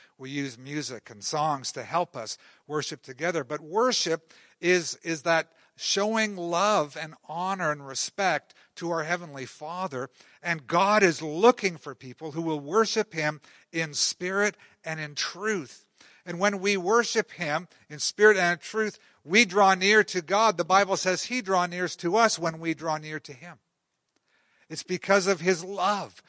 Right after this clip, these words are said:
We love God and we show our love to God because of his fir-, love that came our way first. And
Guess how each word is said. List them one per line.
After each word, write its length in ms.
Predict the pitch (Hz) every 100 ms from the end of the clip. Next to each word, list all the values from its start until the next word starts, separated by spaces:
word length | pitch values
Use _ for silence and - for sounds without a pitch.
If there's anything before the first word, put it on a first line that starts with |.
| _ _
We 320 | 151 175 165 147
love 400 | 147 165 139 147
God 380 | 175 190 160 - _ _ _
and 180 | 156 156
we 100 | 151
show 400 | - - 180 185
our 160 | 165 160
love 320 | 160 190 -
to 120 | 160
God 500 | 143 165 180 170 151 _ _ _ _ -
because 360 | 180 180 185
of 200 | 175 160 -
his 240 | 180 165
fir-, 260 | - 180 -
love 320 | 160 180 143
that 180 | 170 151
came 300 | - 170 170 _ _ _ -
our 200 | 165 180
way 320 | 120 95 85 _ _ _ _
first. 600 | - 185 135 - - _ _ _ _
And 160 | 127